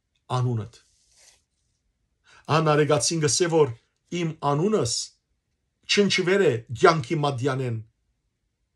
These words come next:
և երանության փոխարեն գշտամփանքներ արցնակրվեր են այնտեղ»։ Ինչու՞։ Որովհետև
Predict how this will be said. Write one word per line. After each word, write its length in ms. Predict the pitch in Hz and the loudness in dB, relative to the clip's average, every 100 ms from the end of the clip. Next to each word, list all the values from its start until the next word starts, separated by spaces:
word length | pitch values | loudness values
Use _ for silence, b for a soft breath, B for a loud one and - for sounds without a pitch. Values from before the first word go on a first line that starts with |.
| _ _ _ _ _ b b | _ _ _ _ _ b b
և 200 | 160 143 | 2 4
երանության 640 | 147 165 160 156 - 185 | 4 4 2 0 -2 -2
փոխարեն 520 | - 147 147 156 185 156 | 0 -2 0 0 -2 -4
գշտամփանքներ 920 | 135 135 156 135 131 147 127 165 156 110 _ _ | -4 -4 -2 -2 -2 -4 -2 -2 -2 -4 _ _
արցնակրվեր 800 | 151 151 - 147 131 135 131 131 | -2 0 -2 -4 -4 -4 -4 -2
են 160 | 127 117 117 _ - | -2 -4 -8 _ -8
այնտեղ»։ 440 | 139 135 120 113 - _ _ _ _ _ _ _ _ _ _ _ _ _ _ _ _ _ _ - | -6 -4 -4 -6 -6 _ _ _ _ _ _ _ _ _ _ _ _ _ _ _ _ _ _ -4
Ինչու՞։ 360 | 151 113 214 240 - _ _ _ _ _ _ _ _ - | -4 -2 -6 -8 -12 _ _ _ _ _ _ _ _ -2
Որովհետև 500 | 147 160 139 151 | 0 2 4 2